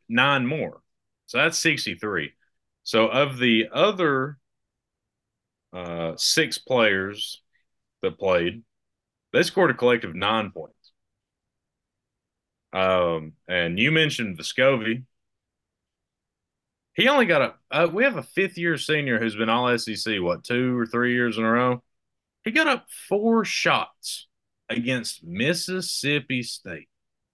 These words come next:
Three of them were threes. And from what I remember in the game, they were kinda jackups.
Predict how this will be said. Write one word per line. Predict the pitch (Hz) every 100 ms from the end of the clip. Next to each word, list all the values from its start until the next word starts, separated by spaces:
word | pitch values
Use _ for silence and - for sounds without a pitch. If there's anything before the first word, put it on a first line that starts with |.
| _ _ _ _ _ _ _ _ _ _ _ _ _ _ _ _ _ _ _ _ -
Three | 202 240
of | 214
them |
were | 190
threes. | 175 214 202 117 - _ _ _ _ _ _ _ _ _ -
And | 127
from | 123
what | 143 175
I | 214
remember | 208 165 131
in | 117
the | 95
game, | 104 131 160 135 _ _ -
they | 143
were |
kinda | 139 202 190
jackups. | 160 196 175 92 78 -